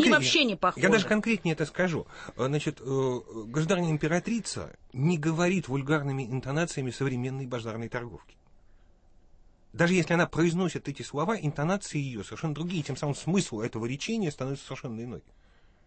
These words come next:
Speaker 1: Вот. Все герои этого сериала, э, включая, м, особ высшего света, включая государя, ведут себя чрезвычайно вульгарно. Они могли быть какие угодно, они не были вульгарны.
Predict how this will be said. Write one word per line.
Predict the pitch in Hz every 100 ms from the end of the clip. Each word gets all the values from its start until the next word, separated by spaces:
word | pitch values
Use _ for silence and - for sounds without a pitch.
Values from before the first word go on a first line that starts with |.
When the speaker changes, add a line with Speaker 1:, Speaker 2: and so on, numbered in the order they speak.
| _ _ -
Speaker 1:
Вот. | 73 - - - - - 113
Все | - -
герои | 185 143 165 156 135
этого | - 117
сериала, | - 170 233 160 - - - -
э, | 110 101
включая, | 117 110 151 165 147 -
м, | 117 113 113
особ | 110 - 143
высшего | 120 170 - 104
света, | 104 143 131 -
включая | 101 120
государя, | 101 - 147 165 87 - - - _ - _ - - -
ведут | 98 143 214
себя | 156
чрезвычайно | - 110 180
вульгарно. | 110 107 160 127 143 98 73 - - - - -
Они | 98
могли | 117 127 147
быть | 135
какие | - 95 - 107
угодно, | 113 104 101 87
они | 98
не | 101 107
были | 101
вульгарны. | 98 104 85 71